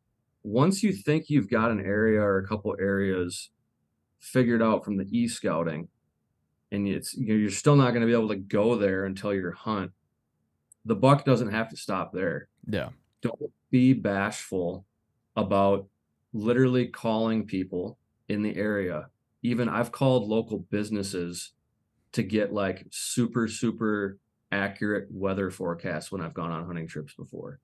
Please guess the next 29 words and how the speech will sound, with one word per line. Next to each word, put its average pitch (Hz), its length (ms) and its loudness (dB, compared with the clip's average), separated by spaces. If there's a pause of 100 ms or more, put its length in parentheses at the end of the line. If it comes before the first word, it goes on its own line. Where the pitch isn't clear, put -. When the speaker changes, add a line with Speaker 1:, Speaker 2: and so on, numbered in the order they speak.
(120)
Speaker 2:
Hmm. 285 140 0 (140)
Speaker 1:
Like, 98 380 -2 (680)
to 123 100 0
the 117 80 2
point 113 260 0
where 113 180 2
it's 104 120 -2
like, 101 240 0
"Oh, 107 360 4
uh, 85 420 -2 (100)
it 110 120 -2
looks 117 300 0
like 113 160 0
this 113 160 -2
area 101 720 2 (420)
is 101 160 -6
being 104 220 0
hit 107 160 -4
with 101 140 -4
a 98 40 -2
bunch 98 240 -4
of 95 60 -10
snow, 98 540 -4 (840)
or 98 340 4
it's - 280 -8 (320)
gonna 107 160 2
be 107 120 4
below 104 360 2
zero." 101 680 2